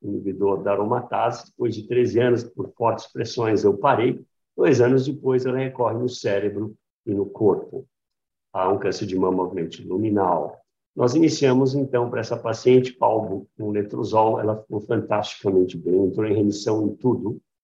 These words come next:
até no sistema nervoso central, porque ela é extremamente sensível ao inibidor da aromatase,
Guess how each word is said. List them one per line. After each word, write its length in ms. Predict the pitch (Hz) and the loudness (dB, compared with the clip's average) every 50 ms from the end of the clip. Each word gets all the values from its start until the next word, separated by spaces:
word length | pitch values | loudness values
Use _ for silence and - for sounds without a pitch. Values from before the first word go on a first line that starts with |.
| _ _ _ _ _ _ | _ _ _ _ _ _
até 300 | - - - - 117 123 | -16 -14 -4 0 2 2
no 80 | 139 147 | 4 2
sistema 360 | 139 - - - 117 107 107 | 0 2 0 2 2 4 2
nervoso 440 | 107 107 90 85 90 101 98 95 - | 2 2 0 0 0 -2 -2 -2 -2
central, 560 | - 110 92 87 85 90 90 92 113 117 117 - | -2 0 0 0 -2 -4 -2 0 0 0 -2 -6
porque 280 | - 110 - - 101 | -14 -16 -10 -6 -6
ela 100 | 95 87 | -4 -4
é 20 | 87 | -6
extremamente 460 | - - 117 110 110 113 107 110 - | -8 -6 -6 -4 -2 -2 -2 -4 -4
sensível 520 | - 104 98 95 - - 120 110 95 95 | -4 -4 -4 -4 -6 -8 -8 -4 -2 -2
ao 60 | 92 | -2
inibidor 400 | 95 92 92 87 87 90 87 85 | -2 -4 -6 -6 -6 -4 -6 -6
da 140 | 87 92 95 | -4 -4 -4
aromatase, 760 | 95 98 101 101 131 135 135 - 120 117 131 143 139 - - | 0 0 2 2 2 0 2 2 2 2 2 0 -2 -6 -14